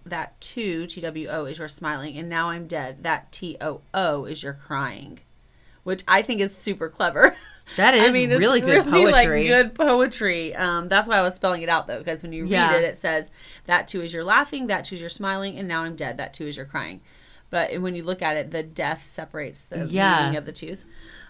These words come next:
Speaker 1: Um, I know.
Speaker 2: That's really clever.
Speaker 1: And Jennifer looked scared, and June looked determined, which is kind of sad. Like, they knew what was gonna happen. Uh, she was really disturbed. Marjorie called their doctors, and they said, "We're monitoring them. Don't worry." And she just was waiting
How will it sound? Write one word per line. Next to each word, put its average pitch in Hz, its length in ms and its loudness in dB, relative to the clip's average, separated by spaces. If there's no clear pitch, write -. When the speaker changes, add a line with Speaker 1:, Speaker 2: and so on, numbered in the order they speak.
Speaker 1:
Um, 175 300 0
I 180 100 -2
know. 165 320 -2
Speaker 2:
That's 208 220 -4
really 208 320 4
clever. 139 480 -2
Speaker 1:
And 196 220 -2
Jennifer 208 420 -2
looked 190 240 -6
scared, 151 840 -8
and 175 160 -8
June 170 240 -10
looked 165 160 -12
determined, 143 540 -14
which 185 180 -12
is 208 100 -14
kind 320 240 -4
of 196 320 -6
sad. - 680 -10
Like, 175 260 -6
they 196 180 -2
knew 190 260 -2
what 180 100 -4
was 165 140 -12
gonna 156 140 -6
happen. 190 560 0
Uh, 160 200 0
she 196 180 -6
was 180 140 -6
really 180 180 -4
disturbed. 151 640 -6
Marjorie 170 380 -6
called 190 220 -2
their 196 120 -4
doctors, 170 720 -4
and 165 180 -10
they 170 120 -6
said, 165 260 -6
"We're 170 140 -4
monitoring 208 560 -4
them. 196 400 -2
Don't 160 220 -6
worry." 180 840 -4
And 180 240 -4
she 175 300 -8
just 170 260 -10
was 170 140 -12
waiting 156 540 -8